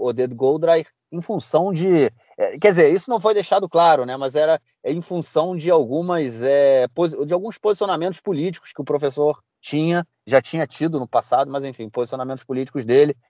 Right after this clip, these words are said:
que são contra a ocupação israelense,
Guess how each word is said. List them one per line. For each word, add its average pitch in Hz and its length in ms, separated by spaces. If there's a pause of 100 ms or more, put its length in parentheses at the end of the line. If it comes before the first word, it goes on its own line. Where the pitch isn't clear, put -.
(100)
que 127 60
são - 220
contra 143 580 (160)
a 117 100
ocupação 127 500
israelense, 131 840